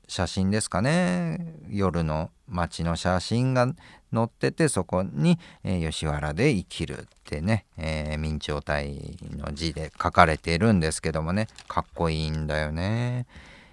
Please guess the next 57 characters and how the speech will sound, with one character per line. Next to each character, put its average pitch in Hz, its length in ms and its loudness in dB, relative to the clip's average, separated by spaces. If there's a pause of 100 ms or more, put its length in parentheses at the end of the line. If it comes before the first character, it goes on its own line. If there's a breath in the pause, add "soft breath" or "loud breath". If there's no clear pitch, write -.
(120 soft breath)
え 107 400 4
ー、 101 60 2
帯、 92 500 2 (100)
帯 95 280 4
に 76 140 2
は、 90 240 8 (1000)
え 82 260 -2
ー、 - 40 -6
「沈 123 320 2
み 170 160 6
ゆ 160 100 4
く - 140 0
日 90 200 4
本 113 280 6
一 87 240 0
の 82 140 2
風 92 300 0
俗 90 320 -2
街、 85 280 4 (380 soft breath)
こ 101 100 2
の 117 100 6
街 120 300 4
に 95 160 6
生 82 60 0
き - 120 -4
る 78 140 -2
十 101 380 0
四 101 180 2
人 90 300 4
の 87 180 0 (260)
肖 78 420 0
像」 76 420 -4 (260)
っ - 40 -20
て - 40 -6
い 76 60 -6
う 73 40 -10
こ 78 120 -8
と 80 120 -6
が 73 140 -4
ね、 98 160 0 (460 soft breath)
え 80 140 0
ー、 - 60 -6
書 80 120 2
か 82 100 6
れ 76 120 2
て 76 80 0
お 78 80 4
り 80 100 4
ま 85 120 6
す - 120 -4
け 80 100 0
ど 78 140 0
も、 73 340 -4 (1900 loud breath)
あ 127 120 10
の 135 800 6
ー、 - 20 2
ま 117 640 6